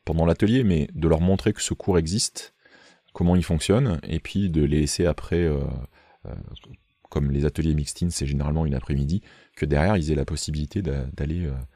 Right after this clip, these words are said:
continuer tout seul et d'être autonome. C'est toujours important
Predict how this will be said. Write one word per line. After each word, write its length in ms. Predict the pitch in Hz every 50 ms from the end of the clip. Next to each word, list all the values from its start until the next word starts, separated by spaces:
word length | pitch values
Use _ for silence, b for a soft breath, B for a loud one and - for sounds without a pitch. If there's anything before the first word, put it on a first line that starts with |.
| b b b b b b
continuer 420 | - 78 76 - - 85 90 92
tout 160 | - - -
seul 300 | 80 - - 104 104 107
et 60 | 90
d'être 240 | 80 82 85 - - _
autonome. 540 | - 98 - - 95 87 87 90 90 85 76
C'est 180 | 73 - - -
toujours 300 | - - 80 78 85 85
important 500 | 80 73 - 67 - - - 92 104